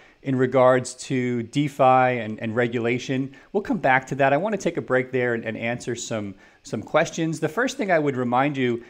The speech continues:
hey, if you do, do me a favor. Uh, if you're watching via, uh, uh, YouTube,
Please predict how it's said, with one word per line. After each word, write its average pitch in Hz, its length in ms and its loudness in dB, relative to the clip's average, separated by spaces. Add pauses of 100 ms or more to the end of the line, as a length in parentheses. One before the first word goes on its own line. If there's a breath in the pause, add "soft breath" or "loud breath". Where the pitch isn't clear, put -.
(140)
hey, 175 180 4
if 165 160 -4
you 170 60 -4
do, 214 160 -6
do 185 160 -4
me 240 100 2
a - 40 -2
favor. 107 420 -4
Uh, 113 260 2
if 143 180 -4
you're 262 140 -2
watching 151 720 0
via, 117 680 0
uh, 98 480 -4 (300)
uh, 92 300 -8 (680 soft breath)
YouTube, 131 460 -2